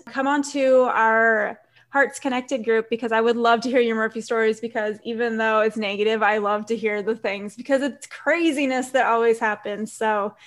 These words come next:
come on and join us in that conversation. When it comes up on Monday, we will definitely make sure that we have a conversation going on in our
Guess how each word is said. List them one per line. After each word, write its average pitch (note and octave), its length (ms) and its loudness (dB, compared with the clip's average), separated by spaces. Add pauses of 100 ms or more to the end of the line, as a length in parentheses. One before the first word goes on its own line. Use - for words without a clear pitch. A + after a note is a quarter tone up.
(260)
come C4+ 220 2
on C#4+ 140 6
and C4+ 100 2
join B3 200 2
us B3 140 -2
in B3+ 60 -4
that A#3 140 -2
conversation. A3+ 600 -2
When C4 100 4
it C4 100 2
comes B3 160 0
up A#3 120 2
on A3+ 140 0
Monday, G#3 340 -2
we G#3+ 180 -4
will G#3 120 -4
definitely G3 360 -6
make G3 180 -10
sure G#3 200 -8
that F#3+ 100 -6
we G#3+ 100 -6
have G3 200 -8
a G3+ 40 -8
conversation G3 580 -10
going F#3 220 -8
on F3 160 -6
in - 140 -12
our F#3+ 180 -12